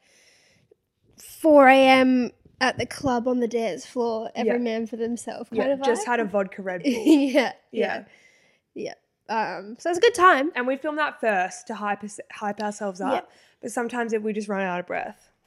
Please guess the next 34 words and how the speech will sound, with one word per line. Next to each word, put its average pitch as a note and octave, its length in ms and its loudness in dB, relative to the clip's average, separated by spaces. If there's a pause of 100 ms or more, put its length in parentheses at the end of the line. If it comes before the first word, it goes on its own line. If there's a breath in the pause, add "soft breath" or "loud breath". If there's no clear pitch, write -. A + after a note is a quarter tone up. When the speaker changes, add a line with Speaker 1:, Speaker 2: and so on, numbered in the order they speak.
Speaker 1:
Yeah. A#3 260 -10 (1160)
But D4+ 80 -6
that's F4 160 -6
okay. C4 240 -6
It's - 140 -14
worth A3+ 220 -10
it. - 200 -16
Speaker 2:
That's C#4 140 -8
okay. A#3 140 -2
It G3+ 80 -4
is G3 120 -6
worth - 220 -12
it. - 140 -14
It, G#3+ 140 -4
it, A3 160 0
it's G#3+ 200 -6
good A3 200 -8
to G#3+ 80 -14
get G#3+ 160 -8
in G3+ 80 -12
the, G3+ 340 -10 (560)
in G#3 160 -6
the G3 60 -6
jam F#3+ 340 -8
of F#3+ 140 -12
it. - 100 -8
Speaker 1:
Absolutely. B3+ 400 -10
We B3 80 -4
get B3+ 100 -4
in A#3+ 60 -8
the A#3+ 80 -4
right A3 160 -4
headspace. A3+ 720 -12
Speaker 2:
Yeah. E3+ 280 -10